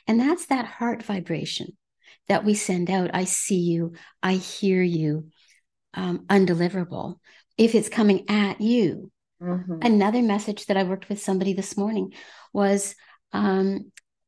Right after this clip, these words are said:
Speaker 1: her partner and, and she are, you know, this stuff. And I said, "Well, what do, what do you need him to know most?" And I said, "I'm, I'm getting two messages. What, what do, what are you getting?" She says, "I don't know. I'm just too,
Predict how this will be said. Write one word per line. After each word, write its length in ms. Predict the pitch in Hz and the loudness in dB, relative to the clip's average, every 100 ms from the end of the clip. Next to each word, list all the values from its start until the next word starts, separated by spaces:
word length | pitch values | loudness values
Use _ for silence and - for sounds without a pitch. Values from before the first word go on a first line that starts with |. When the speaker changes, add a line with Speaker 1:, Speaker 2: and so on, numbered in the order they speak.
| - | -10
Speaker 1:
her 180 | 214 233 | -8 -6
partner 420 | - 233 - 185 | -2 -2 2 2
and, 240 | 175 170 | 0 -2
and 220 | - 175 175 | -4 -6 -6
she 300 | - 170 - | -4 -4 -4
are, 300 | - - - _ _ _ - | -8 -12 -18 _ _ _ -6
you 120 | 269 | -2
know, 180 | 226 226 | 0 -2
this 220 | 196 226 | -8 -6
stuff. 240 | - 156 _ - - - - | -6 -8 _ -20 -20 -18 -2
And 380 | 214 208 202 202 - _ - | 2 4 2 -2 -10 _ -6
I 60 | 220 | -4
said, 180 | 240 | -2
"Well, 100 | 233 | -2
what 200 | 226 269 | 0 -2
do, 100 | - | -2
what 160 | 240 277 | 0 2
do 100 | 254 | 4
you 60 | 220 | 4
need 160 | 226 | 2
him 160 | 226 196 | 0 -2
to 120 | 208 | 0
know 160 | 185 180 | 0 2
most?" 760 | 175 220 - 165 - - - - _ _ _ _ | 0 -2 -4 -6 -8 -8 -10 -16 _ _ _ _
And 240 | - 202 202 | 0 0 2
I 120 | 175 | -2
said, 340 | 202 - 190 - | -2 -4 -6 -2
"I'm, 220 | 196 208 202 | 0 2 2
I'm 160 | 214 240 | 2 4
getting 280 | 226 214 180 | 4 2 0
two 260 | - 220 | 0 2
messages. 640 | 190 160 - 180 - 214 - _ _ | 2 0 -6 -8 -8 -10 -16 _ _
What, 240 | 214 190 - 208 233 - _ _ _ _ | -2 -2 -2 -14 -18 -20 _ _ _ _
what 360 | 226 214 202 202 | -4 4 4 2
do, 140 | - | -2
what 140 | 202 196 | 2 2
are 40 | |
you 120 | 185 | 2
getting?" 140 | 185 180 | 0 -2
She 100 | 185 | -6
says, 120 | - - | -8 2
"I 120 | 214 | 2
don't 200 | 196 160 | 4 0
know. 260 | 151 139 - | -2 -4 -2
I'm 160 | 175 180 | 0 0
just 220 | 196 - | -4 -2
too, 320 | 196 170 165 | 2 2 2